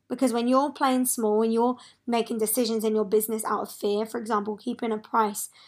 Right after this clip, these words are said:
the same price because you're afraid that no one will buy, you're making a decision out of fear. And so, of course, you're gonna keep attracting people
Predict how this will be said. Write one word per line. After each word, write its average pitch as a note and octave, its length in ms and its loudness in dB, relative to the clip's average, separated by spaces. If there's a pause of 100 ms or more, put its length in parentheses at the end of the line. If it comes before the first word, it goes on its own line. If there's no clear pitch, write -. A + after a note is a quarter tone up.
(140)
the A3 80 -4
same G#3+ 380 0
price G#3+ 520 0
because G#3+ 680 2
you're A3+ 140 -2
afraid A3 320 0
that A3+ 140 -6
no A3 120 0
one A3+ 160 2
will G#3+ 80 2
buy, C#4+ 520 -2 (640)
you're B3+ 140 6
making B3 360 4
a A3+ 60 2
decision A3 380 2
out G#3 140 2
of G#3+ 80 -8
fear. C#4+ 340 4
And A3 140 -2
so, A#3+ 140 0
of A#3+ 120 -4
course, D4+ 400 -2
you're C4+ 100 -2
gonna A3 160 -2
keep - 280 -10
attracting A#3 540 -4
people A3+ 480 -4